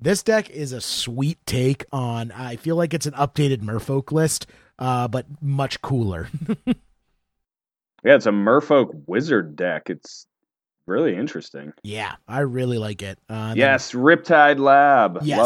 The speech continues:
Speaker 2: Love it.
Speaker 1: going into the mana base, twelve islands for all those blue creatures, four Cavern of Souls to name wi-, a wizard.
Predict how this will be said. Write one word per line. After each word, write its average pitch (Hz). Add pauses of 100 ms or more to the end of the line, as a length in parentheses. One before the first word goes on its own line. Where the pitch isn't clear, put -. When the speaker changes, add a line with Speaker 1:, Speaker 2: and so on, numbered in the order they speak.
Speaker 2:
Love -
it. -
Speaker 1:
going 160
into 160
the 147
mana 143
base, 120
twelve 160
islands 127
for 120
all 117
those 117
blue 117
creatures, 104
four 139
Cavern 123
of 113
Souls 117
to 117
name 113
wi-, 110 (100)
a 104
wizard. 98